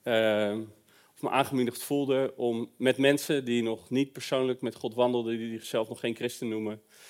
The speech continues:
of durven noemen, eh, te praten over Jezus en over het evangelie. Vanochtend gaat getuigen.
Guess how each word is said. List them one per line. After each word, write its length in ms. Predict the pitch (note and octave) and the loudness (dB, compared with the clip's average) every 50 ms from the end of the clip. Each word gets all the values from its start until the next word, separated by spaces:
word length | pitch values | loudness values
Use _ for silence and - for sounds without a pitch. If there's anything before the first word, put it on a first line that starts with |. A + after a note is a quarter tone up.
| - - _ | -20 -20 _
of 140 | - A#2 G2+ | -12 -8 0
durven 300 | - B2+ C3 B2+ A#2+ A#2 | 4 4 4 4 2 0
noemen, 400 | A#2 A2+ G#2 G2+ G#2+ G#2 - _ _ - - - - _ _ _ _ _ _ - - | 2 2 2 0 -2 -4 -8 _ _ -20 -20 -20 -20 _ _ _ _ _ _ -6 0
eh, 360 | - B2+ A#2+ A#2 A2+ A2+ A2+ | 2 4 6 6 6 4 2
te 180 | A2 - - - | 0 -6 -10 -4
praten 480 | - - D3 D3+ D3 - D3+ A#2+ A2 - | 2 6 6 6 6 6 4 2 2 4
over 480 | - B2+ B2 - C#3 A#2+ A2+ G#2+ G#2+ - - - - | 4 2 4 4 2 2 2 2 -2 -8 -18 -6 2
Jezus 520 | B2 C3+ C#3 C3+ - C3 - - - - - - _ _ _ _ _ _ _ _ _ _ - - | 6 6 6 6 4 -2 -10 -10 -12 -14 -18 -20 _ _ _ _ _ _ _ _ _ _ -16 -6
en 160 | - A2+ A2+ - | -4 -2 2 2
over 300 | B2+ B2 - B2 G#2+ G#2 | 2 2 2 -2 -2 0
het 160 | C3+ C#3 - | 0 -2 0
evangelie. 580 | - B2+ A#2+ - - - C3+ A#2+ G2+ F2 F#2 _ _ _ _ _ _ _ _ _ _ _ _ _ _ _ _ _ _ | 0 -2 -2 -2 -4 -2 -2 -2 -2 -4 -10 _ _ _ _ _ _ _ _ _ _ _ _ _ _ _ _ _ _
Vanochtend 360 | - - C#3+ D#3 D3+ - D#3+ | -2 2 2 2 2 0 -2
gaat 180 | - E3 D3 - | 4 4 4 4
getuigen. 680 | - D#3 - - D#3 D#3+ F#3+ F#3 - - G3 A3 G#3+ | 2 -4 4 8 8 8 8 6 4 2 2 2 0